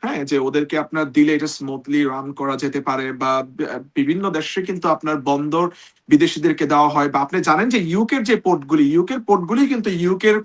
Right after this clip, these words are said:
ইউকের যারা স্থানীয় লোক ওরা কিন্তু আপনার ইউকের পোর্টগুলি আপনার,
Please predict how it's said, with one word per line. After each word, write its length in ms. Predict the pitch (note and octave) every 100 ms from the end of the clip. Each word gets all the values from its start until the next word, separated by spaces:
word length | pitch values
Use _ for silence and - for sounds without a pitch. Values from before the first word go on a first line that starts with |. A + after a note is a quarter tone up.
| _ _ E3
ইউকের 480 | G3 A3 A#3 A3 D#3
যারা 260 | D3+ D#3+ E3+
স্থানীয় 500 | - E3+ F3 E3+ D#3+
লোক 320 | D3+ G#3 F3
ওরা 160 | D#3+
কিন্তু 260 | G3 F3 D#3+
আপনার 200 | D3+ D3
ইউকের 260 | C#3 D3 D3
পোর্টগুলি 460 | C#3+ B2 B2+ C3
আপনার, 320 | B2+ B2+ B2+